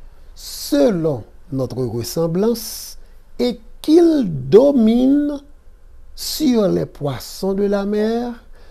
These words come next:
sur les oiseaux du ciel, sur le bétail, sur toute la terre et sur tous les reptiles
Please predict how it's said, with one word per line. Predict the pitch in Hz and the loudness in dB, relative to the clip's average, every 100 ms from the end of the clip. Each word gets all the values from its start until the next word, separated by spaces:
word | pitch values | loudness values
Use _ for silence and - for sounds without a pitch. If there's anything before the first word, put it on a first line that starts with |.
| - | -20
sur | - - 220 233 220 185 | -16 -8 0 4 4 4
les | 147 135 110 113 | 2 0 -4 -6
oiseaux | 117 110 104 151 196 | -6 -8 -6 -4 -2
du | 190 | -2
ciel, | 214 - 220 220 247 269 277 269 - - - | -6 -4 0 2 2 0 -2 -4 -10 -20 -18
sur | - - - 127 113 101 | -16 -14 -8 -4 -4 -4
le | 120 | -4
bétail, | 123 160 - 190 196 208 226 233 - - | -2 -2 0 0 2 2 0 -6 -10 -20
sur | - - - 220 226 214 - - - - - | -16 -12 -2 0 0 -4 -12 -20 -20 -20 4
toute | 381 349 - | 4 4 2
la | 185 135 110 | 0 -2 -6
terre | 139 123 87 - - - - - - - - - | -6 -6 -8 -14 -20 -18 -18 -18 -20 -20 -8 2
et | 220 220 220 - | 2 2 -4 -16
sur | - - 185 156 - | -16 -6 -4 -4 -6
tous | - 170 | -4 -2
les | 143 139 | -2 -4
reptiles | 120 190 202 - - 233 254 262 - | 0 0 0 -6 -4 2 4 6 4